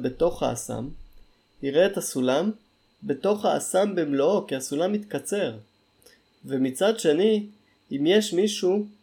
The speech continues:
שנע עם הסולם, מישהו שרץ ממש מהר, עד כדי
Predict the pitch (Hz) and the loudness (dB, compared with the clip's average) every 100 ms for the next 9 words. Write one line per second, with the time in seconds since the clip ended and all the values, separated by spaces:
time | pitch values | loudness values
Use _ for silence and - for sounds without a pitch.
0 | _ _ - - 151 190 202 165 196 220 | _ _ -6 0 2 2 0 0 2 2
1 | 220 135 123 120 127 175 208 202 151 143 | 0 -2 -2 -2 -4 -6 -8 -8 -6 -6
2 | - - 214 - 143 220 - 175 156 117 | -8 -6 -6 -6 -8 -8 -4 0 0 -2
3 | 104 - _ - - - - - - - | -6 -20 _ -20 -16 -16 -16 -18 -8 -6
4 | 175 - 165 | -4 -4 -4